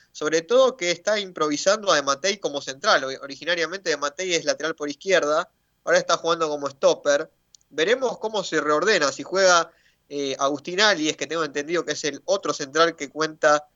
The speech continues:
con el que cuenta Fernández, el armado del equipo agropecuario. Hay que ver cómo se ordena ahí,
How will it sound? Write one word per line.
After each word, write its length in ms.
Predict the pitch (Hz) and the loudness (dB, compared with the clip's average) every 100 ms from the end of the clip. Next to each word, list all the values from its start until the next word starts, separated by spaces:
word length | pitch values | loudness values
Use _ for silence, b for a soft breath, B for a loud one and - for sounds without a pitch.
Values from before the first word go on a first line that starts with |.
| _ | _
con 120 | 143 | -10
el 80 | 135 | -6
que 120 | 135 | -6
cuenta 440 | 131 175 165 147 139 | 2 2 4 2 2
Fernández, 580 | 139 135 185 175 151 143 | 0 0 0 0 -2 -6
el 100 | 135 | -8
armado 320 | 139 156 147 | 0 2 2
del 80 | 135 | -2
equipo 340 | 139 147 139 | -6 -2 2
agropecuario. 640 | 135 135 139 - 214 220 208 | 2 0 -6 0 2 4 0
Hay 60 | |
que 100 | 196 | -2
ver 160 | 220 - | -6 -2
cómo 240 | 262 254 | -2 -2
se 140 | 175 180 | -2 -2
ordena 260 | 190 190 | -2 0
ahí, 280 | 202 254 | 0 -2